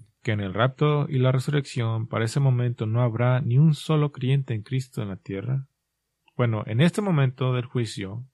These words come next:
y ejecu-, ejecución no habrá un solo incrédulo en la tierra. La cizaña se recogerá y se quemará con fuego. ¿Pero ese es el juicio final? No, no lo es. Es solo el preludio.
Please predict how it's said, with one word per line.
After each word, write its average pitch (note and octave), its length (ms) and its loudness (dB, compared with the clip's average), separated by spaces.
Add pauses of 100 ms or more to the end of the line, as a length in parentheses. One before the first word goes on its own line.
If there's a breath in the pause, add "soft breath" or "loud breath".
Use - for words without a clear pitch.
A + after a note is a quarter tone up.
(380)
y A2 140 -4
ejecu-, G#2+ 400 -6 (180)
ejecución A2+ 800 -4
no A#2+ 160 -4
habrá A#2+ 240 0
un C3 160 2
solo D3 320 0
incrédulo C#3 840 0
en F#2 80 -6
la F2+ 80 -6
tierra. G2 400 -10 (1600 soft breath)
La B2 120 0
cizaña B2 420 2
se G#2+ 140 -4
recogerá G2+ 680 -8 (480)
y G2+ 120 -12
se G2 140 -6
quemará G2 500 -8
con A#2 240 -6
fuego. E2+ 420 -12 (1900)
¿Pero G#2 300 -2
ese G#2+ 240 -2
es A#2+ 100 -4
el C#3 80 0
juicio C3+ 300 -4
final? C#3 400 -2 (680)
No, G2 360 -10
no F#2 120 -10
lo G#2 200 -2
es. C3+ 320 -2
Es G#2+ 100 -8
solo A#2 220 -2
el A#2 80 -6
preludio. A#2 1000 -4